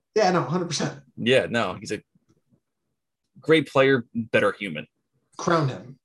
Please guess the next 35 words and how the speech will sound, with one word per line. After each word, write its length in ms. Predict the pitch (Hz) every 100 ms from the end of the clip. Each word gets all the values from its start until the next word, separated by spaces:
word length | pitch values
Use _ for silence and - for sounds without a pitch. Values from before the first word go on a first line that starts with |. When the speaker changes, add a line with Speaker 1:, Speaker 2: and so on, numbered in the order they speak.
| _ _ _ _ _ _ - _ _ _
Speaker 2:
He, 360 | 131 143 131 - _ _ -
when 160 | 117 117
he 380 | 156 190 143 -
retires, 880 | 117 - 101 123 214 226 - - _ _ _ _ _ _ _ _ _ _ _ _ _ _ _ _ -
I 60 | 156
don't 100 | 143
know 60 | 101
what 100 | 107
I'm 60 |
gonna 140 | 104 104
do. 260 | 127 139 - _ -
Speaker 1:
I 120 | 151
think 440 | - - 147 139 147
the, 80 | 127 139 165 170
it, 40 | 156
it, 380 | 156 175 165
it 20 | 156
was 160 | 170
that 180 | 170 139
gut 200 | 139 139
feeling 300 | - 143 135
I 80 | 127
had 240 | 127 127
when 120 | 127 123
Brady 360 | 127 117 127
retired, 440 | 135 139 139 143 131
and 100 | 117
I 80 |
felt 180 | - 127
like 120 | 123
a 60 | 123
part 240 | - 117
of 60 | 110
me 100 | 107
died. 120 | 113